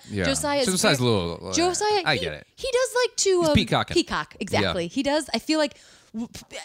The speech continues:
Speaker 2: again, we're talking about, like, the way that di-, men and women, um, from last season, this season differ in their s-, insecurities. And I do feel like Josiah likes to
Speaker 1: Yeah.
Speaker 2: peacock.
Speaker 1: Yeah, yeah.
Speaker 2: Yeah. And, and he's, and he's,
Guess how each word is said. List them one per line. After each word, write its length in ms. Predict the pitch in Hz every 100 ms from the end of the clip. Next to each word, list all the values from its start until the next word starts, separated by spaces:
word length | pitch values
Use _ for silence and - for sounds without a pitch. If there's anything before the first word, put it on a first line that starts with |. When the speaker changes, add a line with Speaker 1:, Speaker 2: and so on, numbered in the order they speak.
| -
Speaker 2:
again, 380 | 269 370 415 381
we're 80 | 254
talking 200 | 294 302
about, 160 | 285 262
like, 120 | 247 233
the 80 | 214
way 180 | 226
that 140 | 226 196
di-, 100 | 226
men 260 | 214 208 220
and 140 | 214
women, 320 | 202 214 208 - - -
um, 260 | 208 190 185
from 300 | - 202 190
last 240 | 190 202
season, 240 | 214 202
this 140 | 190 190
season 440 | 214 185 196 185
differ 380 | - 202 208 190
in 160 | - 196
their 100 | 185
s-, 140 | - -
insecurities. 680 | 196 208 190 196 196 202 - - -
And 100 | 226
I 80 | 208
do 160 | 214 220
feel 200 | 233 208
like 120 | 196
Josiah 480 | 196 190 180 180 175 _ _ _ - 196
likes 200 | 196 196
to 80 | -
Speaker 1:
Yeah. 60 | 82
Speaker 2:
peacock. 380 | 202 185 - -
Speaker 1:
Yeah, 180 | 110 92
yeah. 180 | 78 80
Speaker 2:
Yeah. 220 | 208 - - _ 240
And, 160 | 277 -
and 140 | 269
he's, 240 | 302 311 -
and 120 | 254
he's, 280 | 302 254